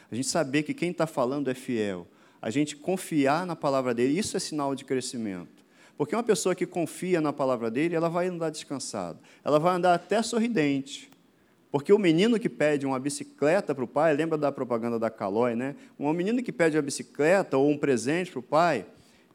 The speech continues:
ele, ele vai pro colégio e ele anuncia o presente que ele pediu, mas já entendendo que ele vai ganhar. "O que que você vai ganhar no Natal?" "Ah, eu vou ganhar aquele presente tal que eu pedi pro meu pai." Ele não pensa, não passa na mente dele a possibilidade que, de que ele não vai ganhar.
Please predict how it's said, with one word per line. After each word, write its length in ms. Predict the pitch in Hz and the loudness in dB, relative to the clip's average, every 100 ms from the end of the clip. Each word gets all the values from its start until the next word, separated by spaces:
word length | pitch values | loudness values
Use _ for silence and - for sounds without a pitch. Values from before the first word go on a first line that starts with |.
| - | -8
ele, 400 | 175 233 220 220 | -4 0 0 0
ele 220 | 180 196 | -4 -2
vai 160 | 175 220 | 2 2
pro 140 | 220 | 2
colégio 640 | 190 143 135 180 202 139 151 | 2 4 6 6 4 2 -6
e 220 | 175 196 | -4 0
ele 100 | 208 | 2
anuncia 680 | 214 214 190 - - 214 214 | 2 0 -6 -6 -6 -2 -2
o 20 | |
presente 560 | 208 160 123 135 160 - | 0 0 0 -2 -4 -2
que 60 | |
ele 100 | 156 | -4
pediu, 480 | 151 139 117 170 202 | -2 -4 -4 0 2
mas 240 | 180 185 156 | 2 -2 0
já 320 | 175 208 269 | 2 2 -2
entendendo 640 | 175 196 208 175 175 208 208 | -8 -4 -2 0 0 0 0
que 100 | 214 | 2
ele 120 | 214 | 2
vai 220 | 165 202 | 2 0
ganhar. 500 | 294 262 170 180 180 _ _ _ _ _ _ | 2 2 2 0 -6 _ _ _ _ _ _
"O 40 | |
que 100 | 240 | -6
que 60 | 247 | -2
você 80 | 240 | 2
vai 160 | 240 | 2
ganhar 280 | 226 220 208 | 4 4 4
no 100 | 196 | 4
Natal?" 600 | 190 190 190 165 113 - - | 0 4 6 6 6 0 0
"Ah, 100 | 151 | 4
eu 60 | 175 | 4
vou 100 | 170 | 4
ganhar 240 | 160 170 | 4 2
aquele 220 | 175 180 | 4 2
presente 440 | 175 170 139 165 - | 2 2 2 0 2
tal 160 | 160 | 0
que 60 | 160 | 2
eu 60 | 160 | -2
pedi 200 | 160 151 | -4 -6
pro 100 | 170 | -6
meu 100 | 160 | -2
pai." 320 | 147 135 - | 2 4 2
Ele 200 | 185 262 | -2 0
não 360 | 254 233 262 262 | 0 0 0 -2
pensa, 460 | - 220 240 - | -2 0 0 -2
não 140 | 180 196 | -4 0
passa 500 | 202 214 214 175 135 | 4 4 4 0 2
na 340 | 151 165 220 | 2 2 2
mente 300 | 196 202 143 | 2 0 -2
dele 240 | 131 185 | 0 2
a 20 | 175 | 2
possibilidade 600 | 196 196 190 165 170 180 | -2 -4 -4 0 0 -2
que, 80 | 170 | -6
de 100 | 170 | -4
que 100 | 170 | -6
ele 80 | |
não 80 | 185 | -4
vai 160 | 175 180 | -2 -2
ganhar. 380 | 196 160 196 | 0 0 0